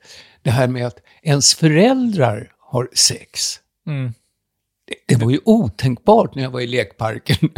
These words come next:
Speaker 1: <laughs> Då var jag riktigt liten, alltså, eh, under, ja, vid tio-årsåldern så här. Ja, men, nej, nej, men, ja, dina föräldrar har gjort det. Nej, abs-, mina? Nu är du inte klok. Aldrig, aldrig.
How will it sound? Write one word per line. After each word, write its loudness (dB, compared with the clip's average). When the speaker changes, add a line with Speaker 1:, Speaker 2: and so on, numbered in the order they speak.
Speaker 1:
<laughs> -14
Då -4
var 4
jag 0
riktigt -4
liten, -8
alltså, -14
eh, -12
under, -8
ja, -10
vid -12
tio-årsåldern -14
så -16
här. -18
Ja, -4
men, -4
nej, 0
nej, -8
men, -18
ja, -12
dina 0
föräldrar 0
har -4
gjort -10
det. -4
Nej, 0
abs-, 0
mina? 0
Nu -8
är -2
du 0
inte -8
klok. -2
Aldrig, -2
aldrig. 0